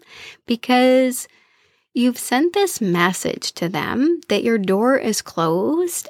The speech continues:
and you're not actually available or able to have direct dialogue and repair. You've been the one that's kind of cut the lines of communication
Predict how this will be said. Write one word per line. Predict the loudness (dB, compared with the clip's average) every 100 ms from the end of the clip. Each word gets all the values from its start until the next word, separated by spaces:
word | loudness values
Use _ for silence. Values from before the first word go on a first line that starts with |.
| -2
and | 0 2
you're | 4
not | 2 2
actually | 2 2 -2 -4 -2 -2
available | -2 -2 0 0 -2 0 0 0 -2 -8 _ _ _ -2
or | 0 0 -4
able | -6 -6 0 0 0 -4
to | -6
have | -2 -2 0
direct | -2 2 2 2 -2 -16 _ _ -20 -4
dialogue | 0 2 0 -2 -2 -2 -6 _
and | -4 -4
repair. | -8 -8 -6 -4 -6 -12 _ _ _ -20 -20 -20 _ -8
You've | -4 0 0 2
been | 2
the | 2
one | 4 2
that's | 0 -4
kind | -4 0 0
of | 0
cut | -2 -2 -2 -2
the | -2
lines | 2 2 0 -2
of | -6
communication | -2 0 0 -2 -2 -2 -2 0 0 0